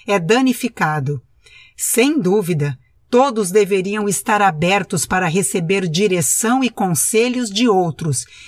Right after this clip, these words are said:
e especialmente daqueles que são exemplos na vida espiritual.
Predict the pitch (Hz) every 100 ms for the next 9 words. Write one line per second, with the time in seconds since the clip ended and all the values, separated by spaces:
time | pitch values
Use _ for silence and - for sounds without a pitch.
0 | - - 277 262 - 294 - 269 233 247
1 | 247 233 269 - 208 196 160 - 190 -
2 | 202 208 160 165 233 233 175 165 190 170
3 | 170 175 - 180 180 208 160 143